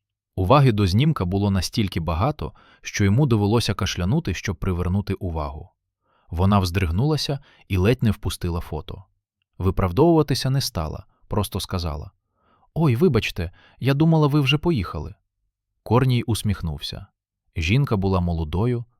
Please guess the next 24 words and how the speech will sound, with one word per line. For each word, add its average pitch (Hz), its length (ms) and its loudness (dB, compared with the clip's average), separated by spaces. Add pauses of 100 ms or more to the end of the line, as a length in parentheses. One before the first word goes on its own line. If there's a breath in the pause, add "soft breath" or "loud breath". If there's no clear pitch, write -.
досить 95 380 -2
привабливою, 87 800 -2 (320 soft breath)
навіть 101 320 2
враховуючи 98 640 -2
те, 139 280 -4 (240 soft breath)
що - 220 -6
була 92 260 0
вона 117 200 0
в - 80 -6
простій - 460 -4
синій 98 320 -2
хустинці 117 580 -6
й 104 40 -4
без 87 200 -6
косметики. - 680 -10 (920 soft breath)
«Вас 98 360 4
чимось 107 360 2
зацікавила 139 600 2
наша 92 260 0
сімейна 90 400 -2
фотографія?» 87 720 -6 (680)
Вона 95 280 0
збентежено 87 560 -2
кивнула 90 500 -4